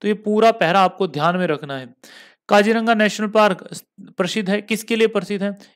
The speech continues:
ए हो गया आपके सामने, गैंडे के लिए। फिर से वही क्वेश्चन पूछ लिया। भारत में समुद्री गाय किसके बायो रिजर्व क्षेत्र में पाई जाती है? देखिए, भारत में समुद्री गायें जो है वो मन्नार की खाड़ी बायो रिजर्व क्षेत्र में पाई जाती है, तो राइट आंसर यहाँ पर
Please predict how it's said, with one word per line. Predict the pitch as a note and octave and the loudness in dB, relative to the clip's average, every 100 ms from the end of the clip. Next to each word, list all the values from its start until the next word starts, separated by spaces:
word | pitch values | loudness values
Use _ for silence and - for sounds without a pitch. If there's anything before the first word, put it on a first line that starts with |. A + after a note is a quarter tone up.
| - | 0
ए | G3+ | 4
हो | G#3+ G3+ | 6 4
गया | G3+ | 2
आपके | G3 F#3+ | 0 -2
सामने, | F3 E3 E3 G3+ A3 - _ - | -8 -8 -6 -6 -6 -12 _ -16
गैंडे | - B2+ C3+ | -10 -8 -8
के | B2+ C3 | -8 -12
लिए। | B2 B2 _ _ | -14 -18 _ _
फिर | F#3+ | -8
से | - | -2
वही | F#3+ F3+ | 0 0
क्वेश्चन | F3+ E3 F3 | -2 -6 -8
पूछ | E3 D#3+ | -10 -10
लिया। | D#3+ D#3 D#3 - - - | -8 -10 -12 -20 -20 -4
भारत | D#3+ G3 A3+ | 4 4 4
में | A3 A3 | -2 -2
समुद्री | A3 F#3+ G3+ G#3+ G3+ | -2 -2 -2 -2 2
गाय | G3+ G#3 G3+ _ _ _ _ | 2 0 -4 _ _ _ _
किसके | A3 A3 - B3 | -6 -4 -2 0
बायो | F3+ G3 A3 A3 | 4 6 6 6
रिजर्व | G3 F3 G#3 G#3 | 4 2 0 2
क्षेत्र | G#3 G3 G3+ | 0 -2 -2
में | G3+ | -4
पाई | G3+ F#3+ G3 | 0 2 2
जाती | F#3 F3+ | 0 -2
है? | E3+ F3 - - _ - | -8 -8 -12 -20 _ -4
देखिए, | G3 F3+ D#3 - _ _ _ | -2 0 -2 -4 _ _ _
भारत | D#3 F3 G#3 G3+ | 2 4 4 0
में | A#3 | -4
समुद्री | G#3+ G3 G3+ G3+ A3 | -2 -2 -2 -2 0
गायें | G3 G3+ F#3+ | 2 2 0
जो | F#3+ | -2
है | |
वो | G#3+ G#3 - - | 0 -2 -4 -16
मन्नार | F#3+ E3+ F#3 F#3+ G#3+ A3 | -6 -4 0 4 4 4
की | A3 | 0
खाड़ी | G3+ F#3+ F#3+ E3+ - | -2 2 2 0 -6
बायो | D#3+ F#3 G#3 | 0 2 2
रिजर्व | F#3 G3+ | 2 -4
क्षेत्र | G3 F#3+ G3 | -4 -4 -4
में | G3 | -4
पाई | F#3+ F#3 | 0 0
जाती | F#3 F3+ | 0 -4
है, | G3 | -6
तो | F3+ | -4
राइट | E3 F3 F3+ | 0 0 -2
आंसर | F3+ F#3 | -4 -4
यहाँ | F3 E3 | -6 -6
पर | G3 G3 | -8 -10